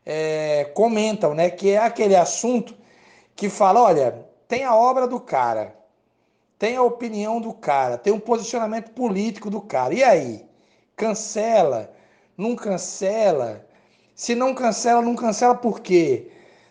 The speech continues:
Né? Então a gente quer debater isso, principalmente no mundo da música, a gente tem várias situações. Eu posso falar bem do Morrissey, por exemplo,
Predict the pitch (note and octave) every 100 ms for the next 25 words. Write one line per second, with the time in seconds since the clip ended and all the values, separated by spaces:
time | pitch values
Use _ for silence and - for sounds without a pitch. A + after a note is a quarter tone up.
0 | _ D3 F3+ G3 A3 A#3+ B3+ - B3+ B3+
1 | C#4 C4+ B3+ A#3 G3 G3+ G3+ - - _
2 | _ _ - F#3+ A3+ - G#3 G#3 G3+ F3
3 | D#3 F#3+ G#3+ G3+ F3+ F#3 F3 B2+ C3+ E3
4 | G#3+ A#3+ B3 A#3 G#3+ G#3 G3 F#3 D3 -
5 | F3 F#3+ F#3+ E3+ - - - _ _ _
6 | _ - D#3+ F3+ F3+ F#3+ E3+ D#3 F#3 E3
7 | D3 E3 F#3+ F3 D#3 D3+ C3+ D3+ C#3 A#2+
8 | D3+ F#3 F#3 D#3